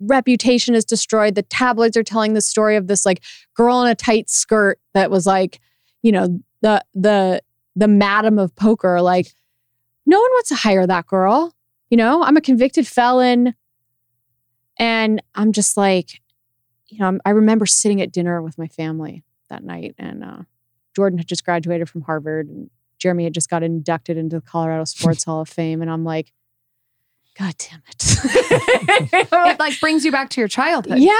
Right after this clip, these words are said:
Speaker 1: but, like, way worse now. And so I'm like, I just, you know, I'm like, "I gotta make this work. I gotta figure this out.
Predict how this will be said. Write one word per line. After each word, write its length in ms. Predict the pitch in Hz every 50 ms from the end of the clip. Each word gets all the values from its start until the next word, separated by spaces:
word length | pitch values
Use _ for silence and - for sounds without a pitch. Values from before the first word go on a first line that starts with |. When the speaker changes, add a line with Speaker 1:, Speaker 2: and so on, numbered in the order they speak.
| 466 415 302
Speaker 1:
but, 120 | 302 302
like, 200 | 302 302 320 277 269 - 349 - _
way 440 | - 330 359 392 466 - 392 415 381
worse 340 | 359 381 415 427 403 370 -
now. 160 | 285 254 226
And 100 | 214 220
so 100 | - 254 240
I'm 120 | 233 226
like, 300 | 214 202 196 190 - _ _ _ _
I 60 | 185 196
just, 320 | 175 214 202 - - -
you 80 | 208 196
know, 80 | 196 190
I'm 100 | 196 190
like, 140 | 190 185 -
"I 80 | 180 180
gotta 160 | 196 196 202
make 140 | 214 220 208 -
this 160 | 196 - -
work. 180 | 208 233 233 -
I 60 | 185
gotta 200 | - 185 180 196
figure 460 | - - _ - 185 165 170 180 180
this 200 | 165 170 - -
out. 200 | 156 - - -